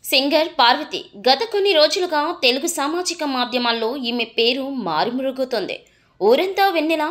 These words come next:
అనే పాటతో తన ఊరికి కొత్త వెన్నెల తీసుకువచ్చారు సింగర్ పార్వతి. సరైన అవకాశాలు లేకపోయినా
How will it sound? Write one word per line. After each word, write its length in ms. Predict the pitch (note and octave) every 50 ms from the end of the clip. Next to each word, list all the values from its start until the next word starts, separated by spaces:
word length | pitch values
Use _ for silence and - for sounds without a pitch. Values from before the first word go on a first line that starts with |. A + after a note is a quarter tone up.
| G4 - -
అనే 180 | A#3+ B3 B3 A#3+
పాటతో 480 | A#3+ A3+ G3+ A3+ A#3 - - C4 C4 E4+ - - _ _ _ _ _ _ -
తన 160 | D#4 D#4+ D#4+ E4 D4+ C4+ C#4+
ఊరికి 340 | F4 G4+ G4+ F#4+ - D#4 D#4+ D#4 -
కొత్త 260 | - G#3 A3 G#3+ - - F4+
వెన్నెల 360 | F4+ E4+ D#4+ D#4 D4+ D4 D4
తీసుకువచ్చారు 720 | C#4+ A#3+ B3 B3 - - A#3+ A#3+ A#3+ B3 A#3+ A3+ G#3+ A3 B3
సింగర్ 500 | C#4 - - G#3+ F#3+ G#3 A3 C4 C4+ B3+ - -
పార్వతి. 440 | G3+ F#3+ F#3+ G3 G3 F#3 - C3+ - - _ _ -
సరైన 440 | - - D#4+ C#4 C#4+ F#4 G4 F#4+ F#4 E4+
అవకాశాలు 560 | D4 B3+ C4+ C#4 - E4+ F4+ F4 E4+ D#4+ C#4
లేకపోయినా 540 | B3+ A#3 A#3+ A#3+ C4+ B3+ B3+ C4 B3 A#3+ A#3+